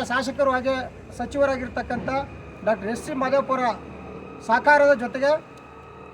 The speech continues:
ಷಡಕ್ಷರಿ ಅವರನ್ನ ನಾಮನಿರ್ದೇಶನವಾಗಿ ನಮ್ಗೆ ಆಯ್ಕೆಯನ್ನು ಮಾಡಿಕೊಟ್ಟಿರ್ತಕ್ಕಂಥದ್ದು ಹೆಗ್ಗಳಿಕೆ ವಿಚಾರ ಅಂತೇಳಿ <clears throat> ನಾನು ಭಾವಿಸ್ತೀನಿ. ಹಾಗಾಗಿ ಇವತ್ತು ನಮ್ಮೆಲ್ರಿಗೂ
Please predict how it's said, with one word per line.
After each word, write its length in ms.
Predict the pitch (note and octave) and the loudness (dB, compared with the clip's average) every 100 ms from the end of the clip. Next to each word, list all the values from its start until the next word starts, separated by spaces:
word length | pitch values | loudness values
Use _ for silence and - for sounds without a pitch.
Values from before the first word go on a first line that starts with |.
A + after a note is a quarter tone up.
| - - - | -20 -18 -6
ಷಡಕ್ಷರಿ 480 | B3+ D#4 - D#4+ C#4+ - - - - - - - - - _ - | 4 4 8 6 6 2 -8 -20 -20 -20 -20 -20 -20 -20 _ -6
ಅವರನ್ನ 320 | A#3+ C4+ C4+ C#4 A#3 G3 - _ _ - | -2 0 2 4 2 0 -10 _ _ -4
ನಾಮನಿರ್ದೇಶನವಾಗಿ 920 | G3+ C#4+ D4+ D4 D4+ D4 C#4 C4+ C4+ C4 A3 - _ _ _ - | 2 6 6 8 8 8 4 2 4 2 0 -6 _ _ _ -6
ನಮ್ಗೆ 180 | A3 G#3+ | 0 2
ಆಯ್ಕೆಯನ್ನು 360 | B3 A3 D4+ D4 | 4 6 6 6
ಮಾಡಿಕೊಟ್ಟಿರ್ತಕ್ಕಂಥದ್ದು 840 | B3+ C4 A#3 B3 A#3+ A#3 A3+ A#3+ B3 A3 G3 - - - | 2 2 0 -2 -6 -6 -4 -2 2 0 -2 -16 -16 -8
ಹೆಗ್ಗಳಿಕೆ 440 | G#3 G3+ C#4+ C#4 C4+ B3+ | 0 4 4 4 4 4
ವಿಚಾರ 200 | A#3+ A#3 A3 | 4 4 2
ಅಂತೇಳಿ 320 | B3 A#3+ A#3 G#3+ - A3+ D#3+ - | -2 -2 -2 -4 -6 -4 -4 -8
<clears throat> 520 | - - - - - | -16 -20 -20 -20 -10
ನಾನು 140 | F3+ G#3 G3 | -6 2 4
ಭಾವಿಸ್ತೀನಿ. 440 | G3 G3 - E3+ - - - - - | 4 0 -6 -10 -12 -18 -16 -12 -2
ಹಾಗಾಗಿ 380 | B3 D4 C#4+ C#4 C4 - - - | 4 6 6 2 0 -6 -10 -2
ಇವತ್ತು 280 | B3 C4+ C#4 B3+ A3+ - - - - - - | 2 4 6 6 4 -2 -8 -8 -8 -6 -2
ನಮ್ಮೆಲ್ರಿಗೂ 400 | G#3+ A3 C#4 D4+ | 2 2 4 4